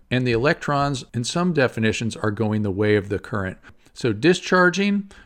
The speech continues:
lithium and electrons going to the cathode. The cathode is the positive pole of the battery. And when you're charging, what's happening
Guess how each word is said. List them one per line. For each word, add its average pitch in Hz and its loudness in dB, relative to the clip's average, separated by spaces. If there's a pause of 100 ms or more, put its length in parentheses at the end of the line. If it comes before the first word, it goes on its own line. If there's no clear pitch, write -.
lithium 151 -2
and 120 0
electrons 127 -2
going 113 -4
to 143 -2
the 127 0
cathode. 131 -4
The 101 -4
cathode 120 -2
is 113 -2
the - -8
positive 113 -4
pole 117 0
of 101 -4
the 101 -8
battery. 110 -2 (100)
And 117 0
when 117 0
you're 107 -2
charging, 127 0 (160)
what's 131 0
happening 123 0